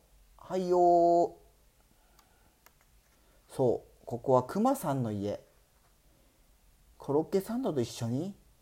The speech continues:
幸せだな、僕。野菜スープをたっぷり作ったから、誰か来ないかなって思ってたんだ。どうぞどうぞ召し上がれ。ふふん、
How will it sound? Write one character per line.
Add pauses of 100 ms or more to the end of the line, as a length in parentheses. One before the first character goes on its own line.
(360)
幸
せ
だ
な、
僕。 (560)
野
菜
ス
ー
プ
を
た
っ
ぷ
り
作
っ
た
か
ら、 (420)
誰
か
来
な
い
か
な
っ
て
思
っ
て
た
ん
だ。 (1000)
ど
う
ぞ
ど
う
ぞ
召
し
上
が
れ。 (760)
ふ
ふ
ん、